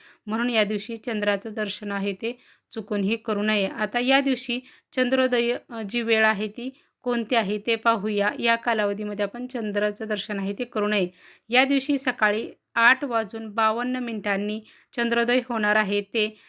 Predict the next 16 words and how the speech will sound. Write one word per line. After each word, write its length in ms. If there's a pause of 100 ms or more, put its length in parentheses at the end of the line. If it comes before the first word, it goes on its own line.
(140)
रात्री 460
नऊ 340
वाजून 340
एक 260
मिनिटांपर्यंत 720
असणार 360
आहे. 280 (340)
या 180
कालावधीमध्ये 840
चंद्राचे 540
दर्शन 340
आहे 200
ते 120
चुकून 420
करू 320
नये. 300